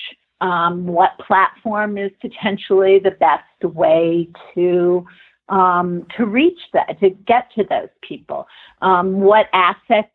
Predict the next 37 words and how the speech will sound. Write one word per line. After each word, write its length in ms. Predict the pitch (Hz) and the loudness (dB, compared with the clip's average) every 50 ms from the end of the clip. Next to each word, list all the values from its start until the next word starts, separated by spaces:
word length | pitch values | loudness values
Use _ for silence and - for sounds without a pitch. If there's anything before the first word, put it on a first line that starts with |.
| _ _ - | _ _ -10
do 60 | 208 | -8
you 120 | 190 190 - | -8 -8 -6
have? 320 | - 185 175 175 208 226 220 | -6 -6 -2 -2 -2 -2 -2
What 240 | - 190 202 196 196 | -2 -2 -2 0 2
is 160 | 202 202 190 - _ - | 0 0 0 -4 _ -18
possible 920 | - - - 170 170 190 196 - _ 220 202 196 214 208 208 214 220 - _ | -18 -6 -2 0 0 0 0 -4 _ -10 -10 -8 -8 -8 -8 -8 -10 -12 _
to 80 | - 196 | -12 -12
do 460 | 156 _ 180 170 180 180 196 240 262 233 - | -10 _ -4 0 2 2 2 2 0 -4 -6
in 100 | 202 202 | -6 -6
your 140 | 208 208 | -6 -6
district? 540 | 202 - 202 214 - _ - 311 349 - _ _ - - - - _ _ - | -4 -4 -4 -4 -4 _ -10 -10 -10 -10 _ _ -20 -20 -20 -20 _ _ -2
And 320 | 240 254 262 269 269 269 - | 0 2 2 2 0 0 -2
it 120 | 277 262 - | -4 -4 -2
probably 300 | - 294 302 302 294 294 | -2 -2 0 0 -2 -4
isn't 260 | 302 262 294 269 254 | -4 -2 0 0 0
possible 520 | - - 277 277 277 277 - 247 254 247 247 - | 2 0 -2 -2 -2 -4 -6 -4 -4 -4 -4 -4
to 100 | - 262 | -8 -6
do 300 | 220 247 254 247 254 247 - - | -2 0 0 0 0 -2 -2 0
any, 300 | 233 277 403 392 254 - - - - | -2 0 0 -2 -4 -6 -12 -6 -2
to 80 | - 226 | -2 -2
do 220 | 180 226 220 202 | 0 2 2 4
everything 720 | - 202 220 226 233 240 226 214 - _ 214 156 135 160 160 - - | 4 4 4 2 0 -6 -8 -8 -8 _ -10 -10 -10 -12 -16 -8 -4
all 280 | 165 175 175 175 175 | -2 0 0 0 -2
at 100 | - - | -4 -8
once, 320 | - 139 151 170 160 165 _ _ _ _ - - - _ _ _ | -10 -12 -12 -12 -14 -16 _ _ _ _ -20 -20 -20 _ _ _
but 120 | 190 190 190 | 2 2 2
it 180 | 180 - - - | 2 0 0 0
is 200 | 240 254 262 247 - _ | 2 2 2 2 -2 _
possible 540 | - - 160 160 - - - 175 - 160 165 | -6 -2 -2 -2 -2 -4 -12 -8 -6 -6 -6
to 120 | 165 - - | -6 -10 -16
pick 280 | - - 180 170 - - | -10 -8 -10 -10 -2 -2
out 240 | 165 165 160 143 - - | 0 2 2 0 0 -2
a 80 | - - | -6 -6
couple 400 | - - 202 - - 185 175 180 | -2 -4 -4 -2 0 0 2 2
of 100 | 180 180 - _ | 0 -2 -6 _
things 300 | 165 151 151 151 143 151 - _ - - - _ _ _ - 160 151 147 | -10 -8 -8 -12 -16 -16 -18 _ -20 -20 -20 _ _ _ -16 -16 -10 -2
that 340 | 165 175 170 170 160 - - | 0 2 2 2 0 -2 -4